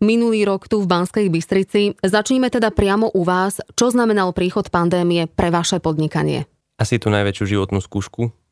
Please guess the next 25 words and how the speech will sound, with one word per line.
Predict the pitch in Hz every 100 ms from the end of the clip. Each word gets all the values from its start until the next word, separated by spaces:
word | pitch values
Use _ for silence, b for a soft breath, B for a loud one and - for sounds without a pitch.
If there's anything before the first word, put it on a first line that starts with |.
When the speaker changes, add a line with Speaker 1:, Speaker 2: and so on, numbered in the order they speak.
| _ _
Speaker 2:
vzhľadom | - 95 92 92
tomu, | 92 92 90
že | 95 90 87 85 -
my | 95
sme | 98
v | -
podstate | 101 98 101
konkrétne | - 101 101 95 95
ten | 95 95 90
banskobystrický | - 95 101 - 101 95 107 - 95
projekt, | 98 92 - 101
e, | 92 90 87
budovali | 98 101 98 92
rok | 98 101
a |
pol | - 92 110 127 b _ -
a | 95 92 90 87 92
keď | - 95 95
už | 98
malo | 95
prísť | 92 92 87 -
to | 90
vytúžené | 92 95 95 92
otvorenie, | 92 95 90 92 90 -
tak, | 85